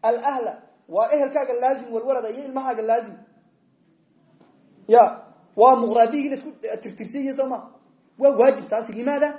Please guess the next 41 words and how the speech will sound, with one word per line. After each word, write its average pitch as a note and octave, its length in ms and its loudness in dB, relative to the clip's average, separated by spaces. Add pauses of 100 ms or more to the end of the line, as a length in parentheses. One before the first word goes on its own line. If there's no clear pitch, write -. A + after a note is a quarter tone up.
(320)
Al-ahla C4 400 4
maxaa A#3 220 -6
lagu C#4+ 160 -2
soo C#4+ 160 -2
cadfay? C#4 280 -2 (160)
Wal-walada A#3+ 420 0
lagu G#3+ 120 -6
soo - 120 -8
cadfay. - 220 -14 (240)
Maadaama D4 460 4
wax G3 180 0
lagu A#3+ 240 -4
soo D#4 240 0
kor E4 160 0 (120)
cadfay C4+ 300 -4
muqraabigii, C4 840 0 (380)
waa C#4 160 4
waajib B3+ 440 2
caamilkiisii B3 520 -8
in B3 60 -10
la G#3+ 60 -8
gooya. F3 280 -6
Waxaana C4 260 -4
lagaga B3+ 280 -4
maarmayaa C#4 440 -2
cadafkan. A#3+ 400 -6 (340)
Cadafkana C4 440 -6
kaa A#3 140 -6
kaafeeya. G#3 440 -6 (600)
Le E3+ 60 4
waa A#3 100 8
lagu B3+ 120 6
soo C4 100 0
dul B3+ 120 -4
cadfay. E3+ 260 -6 (1040)
Marka C4 220 4
waa C4+ 220 8
go'an A#3+ 220 -2
yahay. D#3+ 160 -8 (280)
Maxaad C#4 280 -6
oranaysaa? C#4 460 0